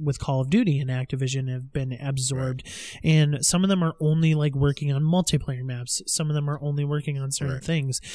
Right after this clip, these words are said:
Speaker 1: I really don't want Vicarious Visions, uh, you know, one of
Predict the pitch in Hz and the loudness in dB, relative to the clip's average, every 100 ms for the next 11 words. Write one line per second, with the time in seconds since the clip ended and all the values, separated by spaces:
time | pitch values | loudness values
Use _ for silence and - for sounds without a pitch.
0 | - - - 165 175 202 185 185 175 165 | -12 -8 2 6 8 8 6 4 4 4
1 | 156 143 - 156 151 139 147 151 143 135 | 4 4 4 6 6 6 4 4 4 2
2 | 139 - 147 135 135 135 175 156 139 131 | -2 0 2 4 4 2 0 0 2 2
3 | 131 156 147 160 165 | 0 -4 0 2 2